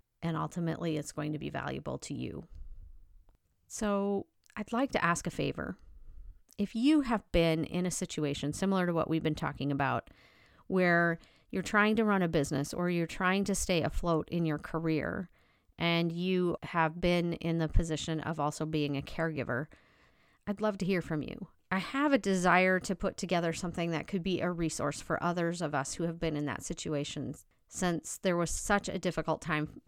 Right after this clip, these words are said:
for me to find anything. If I couldn't find it, chances are other people are,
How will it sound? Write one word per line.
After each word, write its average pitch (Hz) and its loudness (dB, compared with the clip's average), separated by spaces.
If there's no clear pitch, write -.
for 165 -2
me 185 2
to - -4
find 123 -2
anything. - -6
If 175 -2
I 196 4
couldn't 180 -2
find 156 2
it, 156 2
chances 175 -6
are 156 0
other 151 2
people 143 -4
are, 139 0